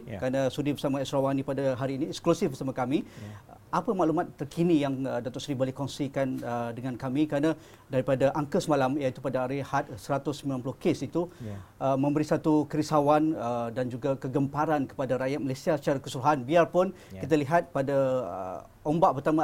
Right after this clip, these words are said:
Speaker 2: ataupun gelombang pertama seolah-olah kita boleh mitigate ataupun contain, uh,
Speaker 1: Ya.
Speaker 2: membendung, uh, isu covid sembilan belas. Tetapi semalam apabila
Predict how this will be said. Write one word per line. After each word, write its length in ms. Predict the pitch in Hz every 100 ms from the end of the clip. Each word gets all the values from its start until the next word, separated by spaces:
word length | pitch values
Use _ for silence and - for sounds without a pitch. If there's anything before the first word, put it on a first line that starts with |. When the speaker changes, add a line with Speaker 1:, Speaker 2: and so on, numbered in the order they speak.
| 135
Speaker 2:
ataupun 240 | - 135
gelombang 320 | 160 170 180
pertama 240 | 156 151 151
seolah-olah 400 | 156 143 143 156
kita 240 | 143 156
boleh 240 | 131 151 160 - - - 139
mitigate 480 | 151 165 147 180
ataupun 320 | 135 - 139 -
contain, 560 | 165 147 175 131 107
uh, 80 | 120
Speaker 1:
Ya. 80 | 120
Speaker 2:
membendung, 560 | 135 160 165 170 127
uh, 160 | 117 120 123
isu 240 | 131 151
covid 320 | 151 151 151
sembilan 320 | - 165 196 147
belas. 80 | 147
Tetapi 240 | 156 156 165
semalam 480 | 165 156 180 170
apabila 560 | 147 147 139 139 151